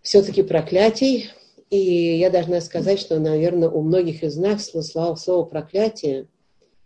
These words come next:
и, и понятие о Творце как-то оно не складывается.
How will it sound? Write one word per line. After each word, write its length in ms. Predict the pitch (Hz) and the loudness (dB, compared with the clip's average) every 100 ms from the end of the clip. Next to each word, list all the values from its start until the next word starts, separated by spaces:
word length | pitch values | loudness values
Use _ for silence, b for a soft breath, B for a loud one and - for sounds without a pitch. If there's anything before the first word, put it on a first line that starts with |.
| _ _ | _ _
и, 680 | 165 156 151 151 147 147 156 | -6 -4 -2 -2 -2 -2 -6
и 20 | |
понятие 640 | 160 160 190 202 175 151 | -4 0 0 0 -2 -2
о 80 | 151 | -4
Творце 640 | - 156 156 - 226 202 - _ _ _ | -6 -6 -6 -2 0 -2 -6 _ _ _
как-то 240 | - - 160 | -20 -6 -2
оно 1080 | 156 180 185 180 180 170 170 160 156 156 156 _ - _ _ _ _ _ _ _ | 0 2 2 2 2 0 0 0 -2 -6 -10 _ -16 _ _ _ _ _ _ _
не 100 | 277 | -8
складывается. 880 | - 247 208 151 135 131 - 123 | -4 -2 0 -2 -2 -8 -12 -20